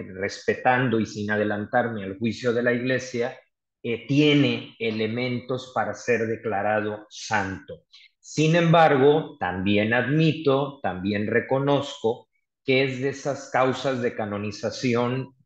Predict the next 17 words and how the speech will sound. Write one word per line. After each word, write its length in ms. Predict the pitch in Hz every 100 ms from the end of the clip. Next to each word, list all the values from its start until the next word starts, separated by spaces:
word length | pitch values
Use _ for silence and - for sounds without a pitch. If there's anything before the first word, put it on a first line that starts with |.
| _
complicadas, 920 | 143 143 170 160 233 196 113 - -
es 180 | 120 117
de 80 | 127
esas 340 | 123 131 123 -
causas 540 | 127 131 - 131 117
de 120 | 110
canonización 1080 | - 123 123 135 123 147 135 139 127 127 151 - _ _ _ _
que, 600 | 143 147 151 160 151 -
eh, 540 | 117 120 113 110 110 120
está 240 | - 127
muy 200 | 131 131
bien 380 | 123 127 143 165
que 100 | 131
se 160 | - 117
hayan 200 | 120 123
introducido, 840 | 120 120 131 131 160 131 160 -
porque 440 | 123 - 110 107